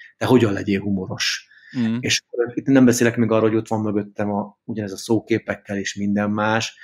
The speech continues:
Speaker 1: Tehát, hogy nagyon-nagyon sok minden van, amiben szí-, szívesen tanulnék, és azt gondolom, hogy majd akkor, akkor mondanám magam így sikeresnek, de ez a szakmaiság. Csa-, családban például tök-, tökre kiteljesedtem, és ez szerintem nagyon fontos.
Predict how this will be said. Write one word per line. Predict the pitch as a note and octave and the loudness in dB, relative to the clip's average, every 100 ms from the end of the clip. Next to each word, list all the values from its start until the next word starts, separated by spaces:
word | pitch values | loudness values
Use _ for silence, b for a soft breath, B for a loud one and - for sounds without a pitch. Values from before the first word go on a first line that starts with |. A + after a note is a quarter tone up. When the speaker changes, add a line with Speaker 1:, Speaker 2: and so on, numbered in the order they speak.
| B B | B B
Speaker 1:
Tehát, | _ | _
hogy | - A2 | -4 2
nagyon-nagyon | B2+ C#3+ A#2+ G#2+ | 4 6 4 2
sok | - G2 | -4 -10
minden | G#2+ G2+ | -6 -4
van, | G2+ | -4
amiben | G2+ F#2 | -6 -10
szí-, | - - | -14 -18
szívesen | - F#2+ G2+ | -16 -12 -10
tanulnék, | A2 C#3+ C#3+ | -6 -6 -6
és | - | -8
azt | - A#2 | -8 -6
gondolom, | G#2+ A2 A2 | -4 -4 -2
hogy | A2 | 0
majd | A2+ | 0
akkor, | - G#2 G2 - | -2 -10 -10 -6
akkor | C3 - A#2 | -4 0 2
mondanám | A2 G#2+ G2+ | 2 0 0
magam | G2+ G#2 G#2 | -2 -2 -4
így | G2+ - | -6 -10
sikeresnek, | - - - G#2 G2+ A2+ | -10 -8 -4 -2 -2 -2
de | A2 | -2
ez | G#2+ | -2
a | |
szakmaiság. | - A#2 - G2 F#2 G2+ F#2+ - B B B B B _ _ | 0 0 0 -4 -2 0 -2 -4 B B B B B _ _
Csa-, | - C3 | -2 0
családban | C3+ C#3 C3 B2 B2+ C3 B2+ - _ _ _ _ _ _ _ _ _ _ - - | 4 6 6 4 4 4 2 -4 _ _ _ _ _ _ _ _ _ _ -18 -6
például | A#2+ A2+ A#2 A2+ | -2 2 2 0
tök-, | A2+ - | -4 -4
tökre | A#2 A#2 G2+ | -6 -6 -8
kiteljesedtem, | G#2 F#2+ F#2+ - A2+ - F#2+ | -8 -6 -6 -8 -10 -10 -10
és | G2 | -10
ez | |
szerintem | - G#2 G#2 | -12 -10 -10
nagyon | G#2 G2 | -10 -12
fontos. | - G2+ G#2 A#2+ A#2+ | -8 -6 -4 -4 -6